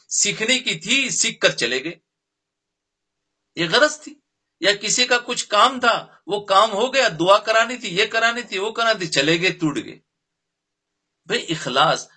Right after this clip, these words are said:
अल्लाह के बंदे हैं, इल्म वाले हैं, हदीस में आते इल्म वालों से मोहब्बत करो, अल्लाह वालों से मोहब्बत करो। जब इस नीयत से मोहब्बत करोगे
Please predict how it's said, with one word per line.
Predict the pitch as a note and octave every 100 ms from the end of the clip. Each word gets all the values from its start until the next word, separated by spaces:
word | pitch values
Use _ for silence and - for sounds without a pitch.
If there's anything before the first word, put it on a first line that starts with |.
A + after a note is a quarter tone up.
| _ _ -
अल्लाह | B2+ C#3 D#3+
के | D#3 A#2+
बंदे | G#2+ G#2+ A2+ C3
हैं, | A#2 A2+ G2 - _ _ -
इल्म | D#3+ E3+ C#3+ A2
वाले | A#2+ C#3 D#3
हैं, | C3+ B2 - _
हदीस | A#2 C#3 D3 C3
में | C3
आते | C3+
इल्म | C3+ C3+
वालों | C3 C3+
से | A#2+ A2
मोहब्बत | A2 D3+ D#3+ D#3+
करो, | D#3 C3 G#2 - -
अल्लाह | C#3+ D3+
वालों | C#3+ C#3+
से | -
मोहब्बत | A#2 C3+ F3 F#3+ -
करो। | E3+ C#3+ - - -
जब | F3+ E3+ A#3+
इस | A#3+
नीयत | C#4 C#4 C#4
से | C4+
मोहब्बत | G#3+ G3 G#3 G#3+ -
करोगे | F3+ D#3 B2+ F3